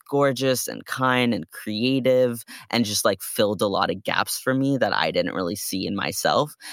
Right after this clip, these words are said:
and, like, being around her just, like, made me feel high in the, like, most cliche teenage way possible. Despite that high, she was extremely emotionally and physically unavailable,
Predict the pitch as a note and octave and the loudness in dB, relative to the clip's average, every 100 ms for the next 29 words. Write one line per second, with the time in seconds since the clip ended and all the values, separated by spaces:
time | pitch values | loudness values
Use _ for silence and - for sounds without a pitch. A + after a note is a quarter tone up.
0 | - A2+ A2+ F#2+ E2 - - - G#2+ G#2+ | -6 0 2 2 0 -4 -14 0 0 2
1 | G#2 G2 - E2+ - A2+ A#2 G2 - F2 | 0 0 0 -2 0 0 0 -2 0 0
2 | F2+ F#2 D#2+ E2+ F#2 G2 F#2 - F#2+ D#2+ | 0 -2 0 -2 -2 -2 -2 -2 0 0
3 | - - D2 D2+ G#2 G2 F#2+ F#2 E2+ D#2+ | 0 0 2 2 2 2 2 0 2 0
4 | - F2+ E2+ - - - - A#2 A#2+ - | 0 -2 -2 -2 -8 -10 -2 0 2 2
5 | B2 A#2 A2+ A2+ - - _ - A2+ G#2 | 2 4 2 0 -6 -20 _ 0 2 2
6 | G#2 - G#2 F#2 - E2 D2+ - A#2+ D3 | 0 2 0 0 -2 -2 0 -2 0 0
7 | D#3 C#3+ - - - A2 G#2 G2+ G2+ F#2+ | 0 -2 -16 -6 -2 0 2 2 2 0
8 | F#2+ F2+ F2+ G2+ - F#2 F#2+ - - F#2+ | 2 2 2 0 -2 -4 -4 -6 -6 -2
9 | - - G#2 G2 F2+ D#2 F2 G2+ - G#2+ | -2 0 -2 0 -2 -2 0 0 0 2
10 | G#2+ G#2 G2 F#2+ F2+ F#2 F2+ A1 D#2+ G2 | 2 0 0 -2 -4 -4 -2 0 -2 -2
11 | - E2+ G2 B2 C3 | 0 0 2 2 2